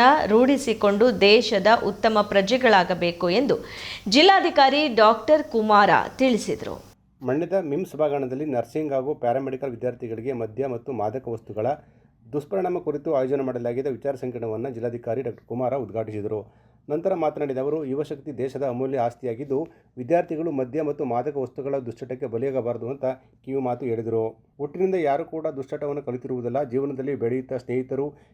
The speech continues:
Speaker 2: ಕೆಲವು ಘಟನೆಗಳಿಂದ ಮದ್ಯ ಮತ್ತು ಮಾದಕ ವಸ್ತುಗಳು ಅಪಾಯಕಾರಿ ಎಂದು ತಿಳಿದಿದ್ದರೂ ಸೇವನೆಯನ್ನು ರೂಢಿಸಿಕೊಳ್ತಾರೆ. ಇವುಗಳಿಂದ ದೂರವಿರಲು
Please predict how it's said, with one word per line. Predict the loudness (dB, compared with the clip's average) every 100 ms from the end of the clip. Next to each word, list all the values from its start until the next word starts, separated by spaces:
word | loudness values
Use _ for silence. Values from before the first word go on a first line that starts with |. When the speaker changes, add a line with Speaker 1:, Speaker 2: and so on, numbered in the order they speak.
| _
Speaker 2:
ಕೆಲವು | -2 -2 0
ಘಟನೆಗಳಿಂದ | 0 0 0 -2 -2
ಮದ್ಯ | -2 -2 -2
ಮತ್ತು | -4 -4
ಮಾದಕ | -2 -2 -2
ವಸ್ತುಗಳು | -6 -6 -8 -4
ಅಪಾಯಕಾರಿ | -2 -2 -2 -2 -4
ಎಂದು | -4
ತಿಳಿದಿದ್ದರೂ | -8 -8 -4 -4 -4 -8 -20 -8 -2
ಸೇವನೆಯನ್ನು | 0 0 -2 -2
ರೂಢಿಸಿಕೊಳ್ತಾರೆ. | -4 -6 -6 -6 -4 -4
ಇವುಗಳಿಂದ | -4 -2 -4 -4
ದೂರವಿರಲು | -2 -2 -2 -2 -4 -4 -10 -20